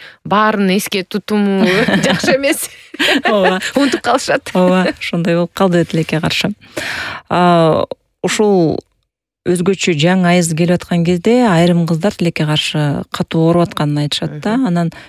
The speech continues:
Speaker 2: көп эле энелерди көрүп жүрөбүз. "Төрөгөндө кетип калат", — деп коет да. Бул эң чоң берген кеңеши, же болбосо колго тийген бир, э, баягы ооруну басаңдатуучу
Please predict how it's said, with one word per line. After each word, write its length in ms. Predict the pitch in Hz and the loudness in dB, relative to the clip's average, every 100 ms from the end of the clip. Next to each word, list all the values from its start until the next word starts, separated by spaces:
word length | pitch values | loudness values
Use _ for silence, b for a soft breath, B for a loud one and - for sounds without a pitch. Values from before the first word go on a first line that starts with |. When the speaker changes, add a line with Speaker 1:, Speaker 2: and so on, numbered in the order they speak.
| - | -4
Speaker 2:
көп 140 | 214 233 | 2 2
эле 120 | 208 | 2
энелерди 340 | 196 190 185 175 | 2 2 2 0
көрүп 220 | 180 185 | 0 0
жүрөбүз. 400 | - 202 226 - B B B _ | -2 0 0 -2 B B B _
"Төрөгөндө 340 | 208 220 214 190 | 2 2 4 2
кетип 200 | 185 - | 0 0
калат", — 160 | 175 - | 0 0
деп 80 | 175 | -2
коет 220 | 180 180 - | 0 0 0
да. 120 | 233 | 0
Бул 220 | 175 160 156 | 2 2 4
эң 540 | 180 180 151 - - | 2 2 0 0 -2
чоң 220 | - 175 160 | 0 2 2
берген 300 | 160 247 196 | 2 2 2
кеңеши, 560 | 180 196 - 370 359 | 2 0 0 0 0
же 140 | 190 202 | 2 2
болбосо 400 | 196 185 - 240 | 2 0 0 -2
колго 260 | - 208 202 | 0 0 0
тийген 340 | 185 190 190 | 0 0 0
бир, 160 | 185 - | 0 -2
э, 300 | - 147 - | -4 -4 -2
баягы 240 | 143 147 160 | -2 -2 0
ооруну 240 | 175 170 | 0 0
басаңдатуучу 560 | 165 165 170 160 - | 0 -2 -2 -4 -8